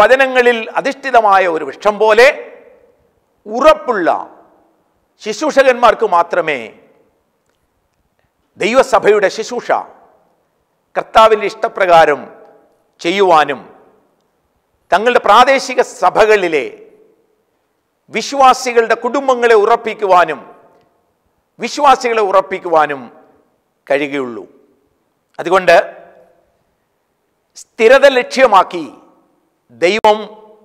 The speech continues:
നമുക്കനുസരിപ്പാൻ വേണ്ടി നൽകിയിരിക്കുന്ന കർത്താവിൻ്റെ കൽപ്പനകൾ വ്യക്തി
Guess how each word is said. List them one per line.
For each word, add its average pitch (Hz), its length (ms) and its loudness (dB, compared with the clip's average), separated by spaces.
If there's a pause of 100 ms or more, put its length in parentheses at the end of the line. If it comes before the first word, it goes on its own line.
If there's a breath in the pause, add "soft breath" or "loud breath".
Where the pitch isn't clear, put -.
(1200)
നമുക്കനുസരിപ്പാൻ 277 920 0 (100)
വേണ്ടി 226 240 -4
നൽകിയിരിക്കുന്ന 202 580 -4 (160)
കർത്താവിൻ്റെ 240 640 2
കൽപ്പനകൾ 147 460 -2 (1500)
വ്യക്തി 185 400 -6